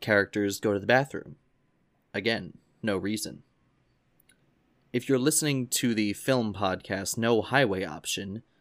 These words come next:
you may ask yourself, "Why do they compare each and every movie to Vin Diesel's The Pacifier?" Turns out there is a reason. It's because it's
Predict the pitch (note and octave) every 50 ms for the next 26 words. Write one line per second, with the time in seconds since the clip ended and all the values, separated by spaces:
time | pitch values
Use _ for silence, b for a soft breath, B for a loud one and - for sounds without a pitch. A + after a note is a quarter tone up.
0 | _ _ _ _ _ _ - A2+ A#2 G#2+ G#2+ G#2 G2+ G#2 G#2 G2+ - - G#2+ G#2
1 | G2 - - G2+ G2 G2+ - - - - _ _ _ _ _ _ _ _ _ _
2 | - A2+ A#2+ C3 D3 C#3+ C#3+ B2+ B2+ A#2+ - A#2+ A2+ G#2+ - B2 A#2+ A#2 A2 G#2+
3 | G2+ G#2+ A2+ - - A#2+ A2+ G#2 G2+ - A2 G#2+ A2 A2+ A2 G2+ G#2 G2+ G2+ G2+
4 | F#2 - - A2 G2+ G2 G2 F#2+ F#2 F2+ F#2 F#2 F2 G2 G2+ G2+ G2+ G2 - -
5 | - - A#2 A#2+ B2 B2 - - - - F#2+ - - - - - _ _ _ _
6 | _ _ b b b b b b b b b b b - - B2 A2+ A2 - A2+
7 | F#2+ F#2+ - - - A#2 - - D#3 F3 C3+ A2 F#2 F#2+ F#2+ F#2+ - - G2 G#2+
8 | C#3 D3+ - _ _ _ _ _ _ b b b b b b C3+ B2 - - -
9 | G#2 - - G#2 F2+ F2 G2+ F2 - - - - -